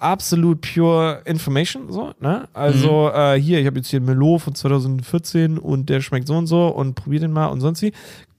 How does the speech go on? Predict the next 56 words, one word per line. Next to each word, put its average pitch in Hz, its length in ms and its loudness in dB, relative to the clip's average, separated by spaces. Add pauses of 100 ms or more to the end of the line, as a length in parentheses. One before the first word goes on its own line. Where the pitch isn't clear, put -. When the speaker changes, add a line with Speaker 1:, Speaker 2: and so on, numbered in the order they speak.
(140)
Speaker 1:
Ne? 165 300 0
Also 135 120 0
ich 127 120 0
hab - 160 -6
auch 139 160 0
nur 147 120 2
in 135 120 -2
ein - 20 -6
paar 143 160 0
Videos 131 260 -2
reingeseppt. 156 720 0 (680)
Ähm, 147 500 2 (300)
aber 160 120 2
das 202 100 -2
Format 196 320 0
hat 190 140 -2
sich 185 100 0
halt 170 140 0
auch 165 160 0
entwickelt, 165 680 0 (120)
äh, 143 240 4
und 143 260 0
wurde 147 220 2
halt 139 180 0
immer 143 240 0
mehr 139 240 2
auch 127 140 0
zu - 220 -6
so 123 100 0
einer 135 160 2
Entertainment-Party, 131 800 0
wo 135 80 2
dann 131 180 2
halt 127 220 2
immer 135 180 -2
mehr 127 220 2
Leute 127 240 2
auch 117 100 -2
zusammensaßen. 127 720 -2
Er 123 80 -4
saß 127 220 -2
da 127 80 -4
mit 123 80 -6
seiner 123 180 -2
Familie, 135 420 2
die 123 120 -2
trinken 135 280 -6
irgendwelche 127 520 -4
Weine 135 320 0
und 120 100 -4 (140)
reden 135 160 0
über 127 160 0 (100)
<laughs> - 100 -20
Zeug 139 300 0
und 139 140 -4
so. 143 160 4